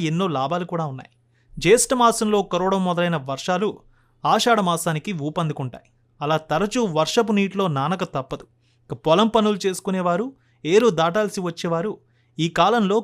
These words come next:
కాళ్ళు చేతులను తడపకుండా రోజుని దాటలేరు. ఇలాంటి సమయంలో చర్మ వ్యాధులు రావడం, గోళ్ళు దెబ్బతినడం సహజంగా జరుగుతూ ఉంటాయి. అయితే గోరింటాకు పెట్టుకుంటే కొద్ది రోజుల పాటు ఈ సమస్యలు తగ్గుతాయి. ఆషాఢ మాసం నాటికి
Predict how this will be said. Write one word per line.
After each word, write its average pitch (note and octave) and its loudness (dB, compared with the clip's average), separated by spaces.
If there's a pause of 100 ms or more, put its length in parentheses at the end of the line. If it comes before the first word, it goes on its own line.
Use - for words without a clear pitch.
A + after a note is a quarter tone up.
(100)
కాళ్ళు G3 4
చేతులను F#3+ -2
తడపకుండా E3+ -4
రోజుని F3 -2
దాటలేరు. C3+ -8 (460)
ఇలాంటి A#3+ 0
సమయంలో F#3+ 0
చర్మ F3+ -2
వ్యాధులు F#3+ -2
రావడం, E3 0 (440)
గోళ్ళు A3 6
దెబ్బతినడం F3 -2 (320)
సహజంగా F#3 0
జరుగుతూ C#3+ -6
ఉంటాయి. B2+ -12 (280)
అయితే D3+ -2
గోరింటాకు G#3 0
పెట్టుకుంటే F3 -2 (440)
కొద్ది F3+ 2
రోజుల A#3+ 4
పాటు G3 -2
ఈ G3+ -4
సమస్యలు E3 -6
తగ్గుతాయి. C3+ -10 (440)
ఆషాఢ G3+ 4
మాసం F#3 0
నాటికి E3 -2